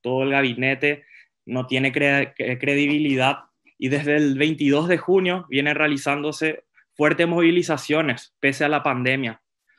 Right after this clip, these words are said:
por luchar protege-, pa-, para proteger todo lo que nos quieren robar,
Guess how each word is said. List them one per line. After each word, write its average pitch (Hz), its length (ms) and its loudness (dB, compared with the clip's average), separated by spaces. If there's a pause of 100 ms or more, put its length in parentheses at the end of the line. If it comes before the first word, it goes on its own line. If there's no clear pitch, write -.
(560)
por 143 140 2
luchar 160 560 4
protege-, 180 500 -2
pa-, 147 140 -2
para 156 220 2
proteger 160 500 0
todo 160 240 4
lo 165 140 8
que 170 80 0
nos 160 140 -2
quieren 151 240 0
robar, 131 500 2